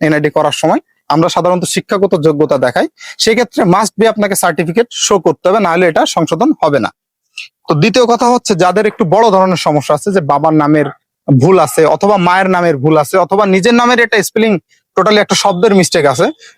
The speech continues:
তারা আসলে কিভাবে আবেদনটি করবেন? তারা আবেদন করবেন হচ্ছে, যদি আপনার পাসপোর্ট থাকে সেই সংশোধন অনুযায়ী,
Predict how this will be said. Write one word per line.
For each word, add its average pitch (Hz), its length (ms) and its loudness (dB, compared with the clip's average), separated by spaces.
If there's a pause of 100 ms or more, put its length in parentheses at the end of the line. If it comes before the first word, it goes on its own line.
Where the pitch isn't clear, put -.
তারা 226 160 2
আসলে 226 320 0
কিভাবে 190 320 2
আবেদনটি 147 420 0
করবেন? 117 380 -4 (380)
তারা 190 220 2
আবেদন 202 320 0
করবেন 202 360 2
হচ্ছে, 202 220 -2
যদি 170 240 0
আপনার 185 280 -2
পাসপোর্ট - 520 -2
থাকে 202 260 -2
সেই 185 260 0
সংশোধন 190 520 0
অনুযায়ী, 180 400 2